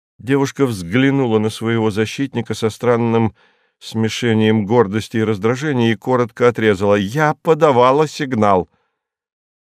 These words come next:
"Кому?" строго спросил Биль. "Молодому человеку, за которого я выхожу замуж".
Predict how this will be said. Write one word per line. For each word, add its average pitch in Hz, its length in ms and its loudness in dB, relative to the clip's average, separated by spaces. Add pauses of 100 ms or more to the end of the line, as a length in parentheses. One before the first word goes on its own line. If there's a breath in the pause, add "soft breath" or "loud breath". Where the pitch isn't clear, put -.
"Кому?" 120 500 2 (680)
строго 101 440 -2
спросил 101 480 -4
Биль. 90 300 -4 (1120)
"Молодому 135 540 -2
человеку, 151 600 -2
за 147 140 -6
которого 131 400 -4
я 127 240 2
выхожу 147 400 -4
замуж". 101 640 -2